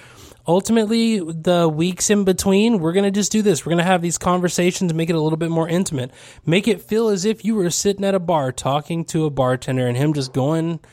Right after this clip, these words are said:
and talking about, you know, what's been happening in his life since the last time y'all talked. So hopefully we can, we can provide that feeling a little bit better, um, in this format. But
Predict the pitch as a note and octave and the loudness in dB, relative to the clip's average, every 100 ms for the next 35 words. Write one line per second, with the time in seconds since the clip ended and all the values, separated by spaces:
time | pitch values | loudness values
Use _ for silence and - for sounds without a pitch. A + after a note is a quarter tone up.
0 | - - - D#3 C3+ D3 E3+ F#3 G3+ F#3+ | -20 -20 -10 -2 0 0 0 0 0 2
1 | F#3+ F#3 - E3+ E3+ E3 F3+ - G3 F#3 | 0 0 -4 0 2 2 2 0 0 2
2 | F#3+ F#3+ F#3 F#3+ F3 F#3 D#3+ D3+ C#3+ - | 0 0 0 2 2 2 2 0 0 -2
3 | D#3+ C#3+ C3+ C#3+ - D3+ C#3+ C#3+ C3 - | -4 -2 0 -2 -2 -2 0 2 0 0
4 | B2+ C#3 - - - B2 A#2+ A#2 - - | -4 -4 -10 -10 -4 -2 0 -2 -8 -20
5 | - - A#3+ B3 B3+ A#3 A#3 G#3+ G3+ E3+ | -20 -2 0 2 2 2 4 2 2 0
6 | F#3 F#3+ F3+ F3 C3+ C#3 D#3 D#3 D3+ D3 | -2 0 2 0 0 2 0 0 0 0
7 | C#3+ - _ _ - E3+ F3 E3+ E3+ E3+ | -2 -6 _ _ -6 -2 0 0 0 0
8 | E3+ D#3+ - - - - D3+ E3 D#3+ B2 | -2 -4 -12 -20 -10 -2 0 2 0 0
9 | C3+ C#3 C#3+ C3+ C3+ - - C3+ C3 C3 | 0 2 2 0 -2 -10 -2 0 2 2
10 | B2+ B2 - D#3 D#3 C#3 D3 - D#3+ D3+ | 0 -2 -4 -2 0 0 -2 -2 0 0
11 | D3 D3 D3+ - - C#3 C3+ C3+ | 2 2 0 -4 0 2 2 0